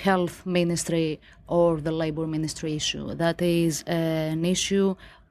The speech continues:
uh, that came up because of the recession and the lack of, uh,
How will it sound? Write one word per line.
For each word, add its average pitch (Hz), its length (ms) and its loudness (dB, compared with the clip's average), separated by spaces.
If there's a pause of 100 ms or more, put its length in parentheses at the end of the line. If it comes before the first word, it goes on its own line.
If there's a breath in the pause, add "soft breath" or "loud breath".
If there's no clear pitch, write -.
(100)
uh, 160 420 -6
that 160 260 -2
came 170 260 -2
up 165 240 0
because 165 400 0
of 156 80 -4
the 165 100 -2
recession 170 560 -2 (400 loud breath)
and 170 260 0
the 165 40 0
lack 175 220 2
of, 175 180 2 (200)
uh, 160 460 -2